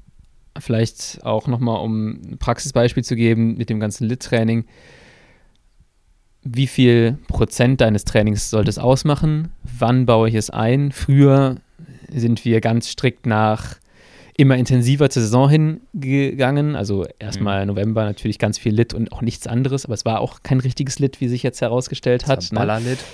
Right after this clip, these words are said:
Speaker 1: Genau. Ähm, ein paar kurze Sätze zum Lit-Training. Wie viel Prozent deines Trainings macht's aus?
Speaker 2: Neunzig.
Speaker 1: Neunzig.
Speaker 2: Achtzig bis neunzig,
Speaker 1: Achtzig,
Speaker 2: je nachdem,
Speaker 1: okay.
Speaker 2: was du jetzt definierst. Aber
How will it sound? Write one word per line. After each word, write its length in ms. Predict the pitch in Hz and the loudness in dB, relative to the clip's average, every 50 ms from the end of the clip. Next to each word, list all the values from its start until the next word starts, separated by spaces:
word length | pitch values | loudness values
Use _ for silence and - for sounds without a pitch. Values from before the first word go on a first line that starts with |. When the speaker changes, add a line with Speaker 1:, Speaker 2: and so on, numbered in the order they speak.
| - - - | -20 -12 -8
Speaker 1:
Genau. 360 | - 120 117 127 143 165 180 - - - - - - | -2 0 2 4 4 4 2 -2 -8 -18 -20 -12 -4
Ähm, 580 | - 131 135 143 143 147 147 147 147 147 156 - - _ _ _ _ _ _ _ _ - - - - _ - | 2 4 4 6 6 4 4 2 2 0 -2 -6 -10 _ _ _ _ _ _ _ _ -20 -20 -20 -20 _ -12
ein 460 | - 156 156 - - - 160 156 143 | -10 -10 -10 -10 -8 -6 -6 -4 -2
paar 480 | - - 170 151 156 156 156 160 139 - | 0 2 2 4 4 4 4 2 0 -6
kurze 380 | - - 165 165 - - 143 | -2 0 2 2 2 2 2
Sätze 260 | 139 131 - - 131 | 2 2 2 2 0
zum 180 | - - 135 120 | 0 2 2 2
Lit-Training. 720 | 117 117 - - - - 104 104 101 95 98 101 - - _ _ - - _ _ _ _ _ _ _ _ _ _ - | 2 2 0 -2 -2 -2 -2 0 0 -2 -2 -4 -6 -10 _ _ -20 -20 _ _ _ _ _ _ _ _ _ _ -12
Wie 240 | 139 123 143 151 139 | -4 0 2 2 2
viel 480 | - - 139 131 135 135 131 139 - - _ _ _ _ _ _ _ _ _ _ _ _ - | 2 4 4 6 6 6 4 2 -2 -8 _ _ _ _ _ _ _ _ _ _ _ _ -8
Prozent 400 | - - 135 117 - 127 117 107 | -4 -2 -2 0 2 2 2 2
deines 160 | 117 110 104 | 2 2 0
Trainings 320 | - - - 98 101 104 - | -2 -4 -4 -4 -4 -4 -6
macht's 240 | 92 101 - - - | -6 -8 -8 -8 -10
aus? 380 | - - 117 - - - - _ _ _ _ _ _ _ _ _ - - _ - | -10 -12 -12 -14 -18 -20 -20 _ _ _ _ _ _ _ _ _ -20 -20 _ -20
Speaker 2:
Neunzig. 600 | - 98 92 92 92 90 85 - - 80 - - _ _ _ _ _ _ _ - | -18 -14 -12 -10 -10 -12 -12 -16 -18 -20 -20 -20 _ _ _ _ _ _ _ -2
Speaker 1:
Neunzig. 520 | 110 113 117 113 104 95 - - - 113 | 0 2 4 4 2 0 -4 -6 -6 -6
Speaker 2:
Achtzig 260 | 117 - - - 98 | -6 -6 -8 -10 -10
bis 200 | 87 92 87 - - _ - - | -10 -12 -14 -14 -18 _ -14 -12
neunzig, 180 | 90 85 87 85 - - 87 | -10 -8 -10 -10 -10 -12 -12
Speaker 1:
Achtzig, 40 | - | -8
Speaker 2:
je 60 | 107 | -6
nachdem, 220 | 101 92 - 98 | -6 -6 -6 -6
Speaker 1:
okay. 80 | 95 95 | -6 -6
Speaker 2:
was 140 | 95 95 - | -6 -8 -8
du 60 | 92 | -8
jetzt 140 | 90 - - | -10 -8 -10
definierst. 520 | 90 - - 87 87 92 95 95 90 - | -12 -10 -10 -10 -8 -6 -6 -6 -8 -8
Aber 300 | 82 80 87 85 80 80 | -8 -8 -6 -6 -8 -8